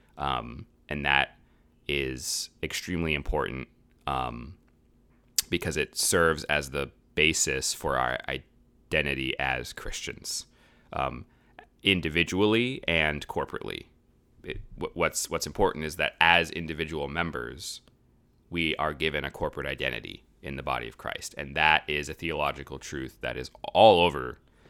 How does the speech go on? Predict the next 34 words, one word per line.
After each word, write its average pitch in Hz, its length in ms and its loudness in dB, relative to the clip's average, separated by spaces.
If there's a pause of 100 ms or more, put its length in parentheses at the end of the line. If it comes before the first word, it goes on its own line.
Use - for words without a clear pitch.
(220)
um, 69 220 0
the 67 80 -8
New 69 100 -4
Testament, 71 480 -6
especially, 65 720 -4 (320)
um, 65 240 -4
in 69 100 -6
those 67 140 -8
passages 67 480 -6
we 69 100 -8
looked 65 240 -8
at, 64 260 -6
at 69 100 -10
Paul. - 360 -2 (520)
So 101 560 10 (1400)
the 104 100 2
next 127 240 10
thing 143 120 6
I 117 60 10
wanna 98 200 8
get 87 100 4
into 85 240 2
is 82 80 0
a 85 60 -2
little 87 220 2
bit 85 160 0
of, 73 260 -4
of 82 160 -10
what 82 400 2 (400)
this 82 260 0
unity 76 360 -2
looks 67 380 -4
like, - 600 -4 (280)
um, 64 440 -4